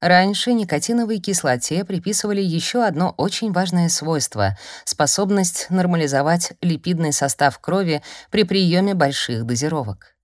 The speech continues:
Однако современный анализ данных показал, что ниацин в высоких дозах не снижает общую смертность, смертность от сердечно-сосудистых заболеваний,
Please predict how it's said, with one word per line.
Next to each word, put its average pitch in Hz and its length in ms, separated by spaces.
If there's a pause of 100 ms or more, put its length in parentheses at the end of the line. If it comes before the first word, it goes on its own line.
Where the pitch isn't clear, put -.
(260)
Однако 196 400
современный 196 640
анализ 185 520
данных 190 440
показал, 175 540
что 165 260
ниацин 170 680
в - 20
высоких 143 560
дозах 180 460 (320)
не 226 120
снижает 196 760
общую 165 420
смертность, 143 800 (200)
смертность 170 640
от - 160
сердечно-сосудистых 151 1120
заболеваний, 131 800